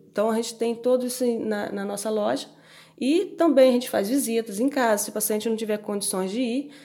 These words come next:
Nós estamos atendendo aqui em Santo Antônio de Pádua, mas na região também, em Iracema, Peribé, Itaucara, Pirapitinga. É, tendo necessidade,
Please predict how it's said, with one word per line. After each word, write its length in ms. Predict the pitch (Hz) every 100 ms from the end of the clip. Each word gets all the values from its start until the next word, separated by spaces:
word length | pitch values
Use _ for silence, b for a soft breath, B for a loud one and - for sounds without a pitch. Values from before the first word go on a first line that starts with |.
| B
Nós 140 | 220
estamos 240 | 214 220 214
atendendo 480 | 220 220 202 196 196
aqui 160 | 196
em 180 | 202 196 -
Santo 220 | - 202
Antônio 200 | 190 196
de 80 | 247
Pádua, 380 | 254 240 285 302
mas 120 | 285
na 80 | 277
região 380 | 269 262 262
também, 480 | 262 294 233 196 185 196
em 100 | 185
Iracema, 560 | 202 208 240 233 208
Peribé, 560 | 185 196 196 190 208 196
Itaucara, 760 | 196 190 190 208 196 190 185 b b b b
Pirapitinga. 960 | 175 180 - - 220 214 208 196 185 190 b b b
É, 600 | 196 190 185 185 185 190 - - -
tendo 280 | 226 277 262
necessidade, 920 | 226 220 220 202 208 240 233 233